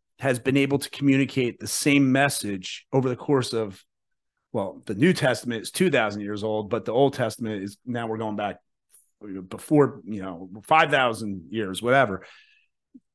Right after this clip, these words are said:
The metaphors, the parables, everything can have lasted all this time, and people could still, with help from their preacher, of course, because again, it's difficult to read,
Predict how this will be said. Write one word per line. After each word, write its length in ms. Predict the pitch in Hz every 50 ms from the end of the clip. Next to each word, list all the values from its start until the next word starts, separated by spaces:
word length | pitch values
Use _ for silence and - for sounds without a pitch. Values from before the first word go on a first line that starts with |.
| _ _ _ _ _ - 127
The 140 | 123 135 127
metaphors, 680 | 123 131 139 165 165 160 156 - - 139 127 117 110 104
the 80 | -
parables, 640 | - - 143 131 135 131 123 113 117 110 107 104 -
everything 600 | 131 135 127 127 123 - 123 110 110 107 95 - _ _ _ _ - - - _ _ _ _ _ _ _ _ _ _ _ _ _ _ _ _
can 540 | - - - 143 139 135 131 127 120 110 - - _
have 360 | - - 147 139 127 117 110 - -
lasted 760 | 131 120 139 151 156 156 156 - - - 117 98 87 - - _ _ _ _ _ _ _ _
all 200 | - 143 165 190
this 200 | 190 202 175 -
time, 460 | - - 175 180 156 117 90 - - _ _ _ -
and 460 | 131 135 131 127 131 127 123 113 117 _ _ _ _ _ _ _ _ _ _ _ _ _ _ _ _ _ _
people 340 | - 180 170 143 165 151
could 200 | 139 - 143 123
still, 840 | - - - - - - - 170 165 160 156 156 151 139 113 - _ _ _ _ _ _ _ _ 113 113 117 123 120 - -
with 480 | 127 151 175 190 202 196 - - - - -
help 240 | - 196 196 190 190
from 160 | - - 180
their 100 | 175 160
preacher, 520 | 135 - - 139 123 110 - - 127 123
of 100 | 113 -
course, 400 | - - - 139 120 117 117 -
because 380 | - - 120 - - 131 123 117
again, 280 | 120 120 131 143 135 120
it's 140 | 101 95
difficult 440 | - - 147 123 131 - - 120 113
to 80 | - 113
read, 320 | 120 123 120 98 90 92